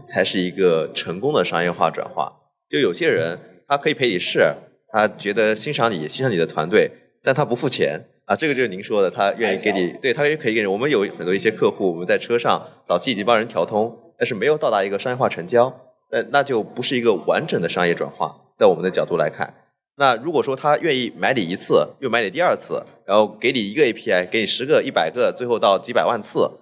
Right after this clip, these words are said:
Speaker 1: 那他绝对是有刚需的，不然他自己的商业逻辑也不支撑他无限制的去投入他的钱和资源来帮助你。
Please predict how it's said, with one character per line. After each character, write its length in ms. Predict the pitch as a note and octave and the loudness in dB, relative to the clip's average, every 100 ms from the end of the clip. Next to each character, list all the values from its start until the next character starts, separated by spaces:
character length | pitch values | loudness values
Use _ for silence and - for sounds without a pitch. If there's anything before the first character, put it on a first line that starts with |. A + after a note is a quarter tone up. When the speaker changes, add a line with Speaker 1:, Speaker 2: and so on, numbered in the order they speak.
| _ _ D3 | _ _ -2
Speaker 1:
那 100 | B2+ | 2
他 140 | C#3 | 2
绝 180 | - F#2+ | 0 -2
对 140 | D3+ | 0
是 120 | C3+ | 0
有 120 | E2+ D#2+ | -2 0
刚 180 | E2+ | -4
需 160 | F2 E2 | -4 -6
的， 160 | - - _ _ _ | -10 -12 _ _ _
不 80 | C#3 | 0
然 100 | C3 | 0
他 180 | C3 D#3+ | 2 -2
自 160 | D3+ C#3+ | -2 -4
己 120 | F#2+ | 0
的 80 | F2+ | 0
商 160 | B2 | 2
业 60 | G#2+ | 0
逻 140 | E2+ | 0
辑 120 | F2+ | 0
也 80 | F#2 | -2
不 120 | - | -2
支 220 | A#2 B2+ B2 | 0 0 0
撑 240 | - A#2 | -2 -2
他 300 | B2+ G2+ G2+ - _ - | 2 2 2 -10 _ -6
无 160 | A2+ | -2
限 260 | B2 D3+ A#2 | 2 2 2
制 120 | A2 | 0
的 120 | F2+ | 0
去 200 | E2 G2+ | 0 -4
投 140 | - G2 | -2 0
入 160 | G#2 | 0
他 160 | F#2+ F3+ | 0 2
的 100 | B2+ | 2
钱 240 | - E2 | 0 -2
和 100 | F2 | 0
资 220 | E2+ A2 G2 | -2 2 2
源 160 | D#2+ | 0
来 80 | E2+ | 0
帮 160 | G#2+ C3 | 0 0
助 100 | C#3 | -2
你。 180 | D#2 | -6